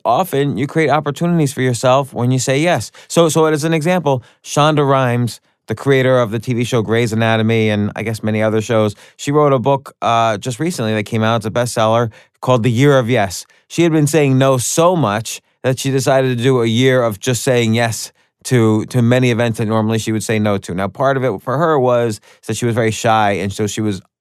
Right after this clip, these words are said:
not accustomed to saying yes. But where is the gray area where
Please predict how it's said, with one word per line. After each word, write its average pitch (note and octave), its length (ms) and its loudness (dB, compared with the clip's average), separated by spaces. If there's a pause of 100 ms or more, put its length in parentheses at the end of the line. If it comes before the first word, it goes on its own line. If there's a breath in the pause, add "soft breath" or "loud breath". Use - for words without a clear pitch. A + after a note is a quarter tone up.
not G#2 220 -6
accustomed G#2+ 440 -6
to G#2 40 -6
saying G#2 320 -2
yes. F#2+ 300 -4 (280 soft breath)
But A2 120 -2
where G3 260 2
is F#3+ 140 -2
the E3+ 100 -2
gray D3 220 2
area C#3 320 2
where A#2 400 0